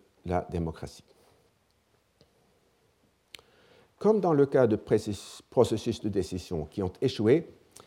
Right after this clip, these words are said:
il y a lieu de distinguer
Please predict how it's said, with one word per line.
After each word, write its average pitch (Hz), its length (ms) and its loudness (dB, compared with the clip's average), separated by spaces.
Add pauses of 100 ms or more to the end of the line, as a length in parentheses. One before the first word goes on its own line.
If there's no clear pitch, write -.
(280)
il 151 160 -2
y 151 80 6
a 151 280 2 (320)
lieu 127 260 2
de 127 100 0
distinguer 123 680 0